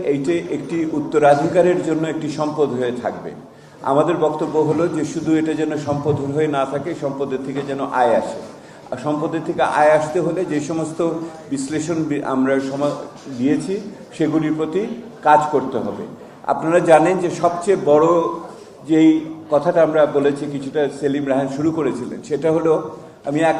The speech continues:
লাইনে বলি, সেটা হলো যে ক্রনি ক্যাপিটালিজমকে বলতাম না, চামচা পুঁজিবাদ, তো চামচা পুঁজিবাদের থেকে কিভাবে চোরতন্ত্রে চলে গেল, এক ক্লেপ্টোক্রেসি, ক্লেপ্টোক্রেসির বাংলা কি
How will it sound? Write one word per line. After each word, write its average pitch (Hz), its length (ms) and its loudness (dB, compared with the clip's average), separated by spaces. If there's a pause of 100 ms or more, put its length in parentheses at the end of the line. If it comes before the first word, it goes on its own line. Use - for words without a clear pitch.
লাইনে 160 340 4
বলি, 95 180 -4 (1120)
সেটা 170 280 2
হলো 180 160 4
যে 180 140 4 (520)
ক্রনি 185 260 4
ক্যাপিটালিজমকে 185 760 2 (100)
বলতাম 185 260 0 (100)
না, 220 80 -4 (420)
চামচা 160 340 6
পুঁজিবাদ, 165 480 2 (840)
তো 127 60 -4 (140)
চামচা 165 380 4
পুঁজিবাদের 185 720 4
থেকে 196 220 0 (120)
কিভাবে 185 380 4 (200)
চোরতন্ত্রে 180 640 4 (100)
চলে 147 240 0
গেল, 104 140 -2 (1700)
এক 143 80 2 (240)
ক্লেপ্টোক্রেসি, 180 840 0 (320)
ক্লেপ্টোক্রেসির 175 760 0 (100)
বাংলা 156 240 4
কি - 160 0